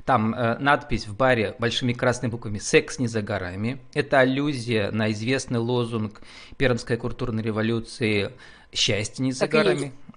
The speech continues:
Speaker 1: Красные буквы на берегу Камы стоят, и периодически их там вандалы <laughs> что-то уничтожают, их снова восстанавливают. Вот все, что осталось от революции, м, известного такого события, м, было. И там была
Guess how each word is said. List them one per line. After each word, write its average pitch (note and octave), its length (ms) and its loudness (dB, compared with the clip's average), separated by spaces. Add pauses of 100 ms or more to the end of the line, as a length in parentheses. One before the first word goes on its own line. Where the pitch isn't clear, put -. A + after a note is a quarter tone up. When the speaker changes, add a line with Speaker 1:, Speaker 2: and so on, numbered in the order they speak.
(180)
Speaker 1:
Красные C3+ 380 0
буквы C3 320 -4
на B2 100 2
берегу B2+ 400 0
Камы B2 480 2
стоят, A#2 640 -2
и A2 480 -2 (300)
периодически A#2 560 -6
их A2+ 120 -6
там G#2+ 200 -2
вандалы A2+ 460 -2 (320)
<laughs> - 320 -12
что-то B2+ 260 -4
уничтожают, B2+ 680 0
их C3 140 -6
снова A#2+ 240 -4
восстанавливают. C3+ 800 -4
Вот C#3+ 260 -2 (160)
все, E3 160 0
что C3+ 200 0
осталось A#2 400 2
от A2 100 -6
революции, A2+ 600 0
м, A2 440 -2 (540)
известного A#2 480 -2
такого A2 180 -6
события, G#2+ 720 -2
м, G#2+ 260 -6
было. E3+ 220 2
И - 160 -2
там A2 260 2
была G#2 380 0